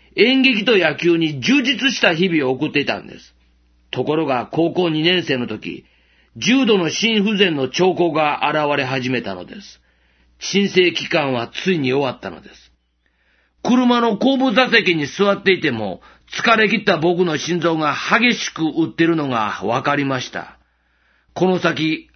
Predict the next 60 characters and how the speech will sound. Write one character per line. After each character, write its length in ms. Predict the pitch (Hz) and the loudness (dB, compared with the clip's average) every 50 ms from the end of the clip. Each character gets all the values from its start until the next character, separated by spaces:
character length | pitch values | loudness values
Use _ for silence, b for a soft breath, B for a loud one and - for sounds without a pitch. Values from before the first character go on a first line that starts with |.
| _ | _
あ 120 | - 135 151 | -4 -2 0
ま 120 | 160 160 160 | 0 0 0
り 100 | 165 160 | 0 0
長 280 | 160 160 170 180 175 | 0 0 0 0 0
く 100 | - 160 | 0 -2
な 120 | 147 139 135 | -2 -2 -2
い 60 | 131 | -2
こ 120 | 143 143 | -4 -4
と 120 | 104 135 127 | -4 -2 -2
が 100 | 123 120 | 0 0
わ 140 | 127 139 | -2 -2
か 100 | 135 123 | -4 -6
っ 80 | 117 - | -6 -6
た 120 | - 104 | -8 -10
の 120 | 92 87 76 | -10 -10 -12
で 140 | - - - | -16 -18 -20
す。 160 | - - _ _ _ _ _ _ _ _ _ _ _ _ _ _ _ _ _ | -20 -20 _ _ _ _ _ _ _ _ _ _ _ _ _ _ _ _ _
家 280 | - 208 240 262 262 247 | 0 2 2 2 2 2
に 140 | 226 196 175 | 0 0 -2
着 140 | - - | -4 -4
く 80 | - 196 | -2 0
ま 160 | 196 190 175 | 2 2 2
で 80 | 170 170 | 2 0
の 160 | 165 160 156 | 0 0 0
長 320 | 165 180 202 214 214 196 170 | 2 2 2 2 2 2 0
い 60 | 151 | 0
車 200 | - 165 151 135 | -2 -2 -2 -2
中、 320 | - 123 123 107 90 - - _ _ _ _ _ _ _ _ - | -4 -6 -6 -6 -8 -12 -14 _ _ _ _ _ _ _ _ -4
こ 180 | - 180 240 | 0 2 4
れ 120 | 254 262 262 | 4 4 4
ま 160 | 247 226 202 | 4 2 2
で 120 | 190 185 | 2 2
に 80 | 170 165 | 2 0
起 120 | 170 170 | 0 0
こ 80 | 147 165 | 0 -2
っ 200 | 135 - _ _ | -2 -4 _ _
た 220 | - 139 127 123 | -4 -2 -2 -4
素 200 | - - - 208 | -6 -6 -4 0
晴 180 | 226 294 294 302 | 2 4 4 4
ら 80 | 285 - | 4 2
し 140 | - 220 214 | 0 -2 -2
い 40 | |
こ 120 | 190 185 165 | -2 0 0
と 120 | 170 160 | 0 0
だ 180 | 139 160 170 170 | 0 0 0 2
け 160 | - 277 262 | 2 2 2
を 160 | 226 190 165 | 2 0 0
考 340 | - - 160 170 175 170 165 | 0 -2 0 0 2 2 2
え 40 | 165 | 2
よ 160 | 165 165 151 | 0 0 -2
う 40 | 120 | -2
と 120 | 123 117 120 - - | -4 -6 -6 -6 -4
努 80 | 151 147 | -4 -2
め 120 | 143 139 | -2 -2
ま 160 | 139 135 131 | -2 -2 -4
し 80 | 131 - | -4 -8
た。 260 | - 76 - - _ _ _ _ _ _ _ _ _ _ _ _ _ _ _ _ - | -10 -12 -12 -16 _ _ _ _ _ _ _ _ _ _ _ _ _ _ _ _ -2
第 280 | 127 175 208 220 214 190 | 0 2 4 4 2 0
一 180 | 131 147 147 | 0 -4 -4
に、 320 | 143 139 135 127 - b | -2 -2 -2 -2 -4 b